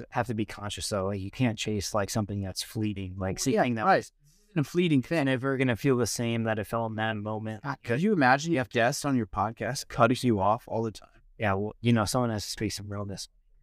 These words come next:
Speaker 2: Take a fucking break.
Speaker 1: You had fucking Duke on here last time.
Speaker 2: <laughs>
Speaker 1: Just fucking spew-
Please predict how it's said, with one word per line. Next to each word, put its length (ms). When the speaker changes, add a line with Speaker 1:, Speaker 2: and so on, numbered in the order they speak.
Speaker 2:
Take 180
a 40
fucking 400
break. 260
Speaker 1:
You 80
had 140
fucking 420
Duke 340
on 120
here 200
last 240
time. 180
Speaker 2:
<laughs> 20
Speaker 1:
Just 280
fucking 260
spew- 300